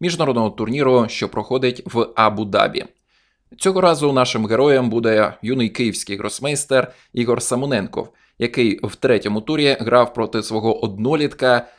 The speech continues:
з нейтральним прапором фіде Станіслава Букрєєва.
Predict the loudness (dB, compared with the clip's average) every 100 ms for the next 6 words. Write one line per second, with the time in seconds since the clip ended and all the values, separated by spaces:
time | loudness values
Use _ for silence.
0 | _ -8 0 0 0 -2 -2 -2 2 4
1 | 2 0 -12 -18 _ 0 2 2 -2 -6
2 | -10 -10 -4 0 0 0 -4 _ _ -6
3 | -2 -2 0 4 4 4 0 -4 -2 -2
4 | -2 -4